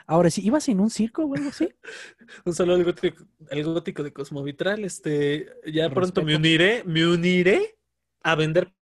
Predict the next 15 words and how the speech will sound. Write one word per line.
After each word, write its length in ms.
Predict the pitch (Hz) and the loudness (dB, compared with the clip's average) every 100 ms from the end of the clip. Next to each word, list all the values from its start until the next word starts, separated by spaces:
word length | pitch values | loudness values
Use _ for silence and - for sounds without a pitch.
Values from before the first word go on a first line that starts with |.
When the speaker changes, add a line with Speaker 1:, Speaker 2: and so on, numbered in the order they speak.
| _ - | _ -4
Speaker 2:
paletas 380 | 160 160 185 | -2 -2 -4
contigo. 440 | - 127 117 110 - - - - | -6 -8 -8 -16 -18 -20 -20 -12
Este, 800 | - 170 156 - 160 151 156 156 | -6 -4 -6 -6 -2 -2 -2 -4
no, 200 | 175 269 | -4 -2
güey, 120 | - - | -2 -6
pues 140 | - | -4
iba 100 | 233 | -2
en 80 | 214 | 0
prepa 280 | 214 220 180 | -2 -4 -6
uno. 320 | 185 180 - | -6 -8 -10
Prepa 240 | - 185 190 | -8 -8 -6
uno 160 | 196 185 | -8 -8
es 80 | 180 | -8
un 80 | |
circo. 440 | 170 180 175 - | -8 -8 -8 -16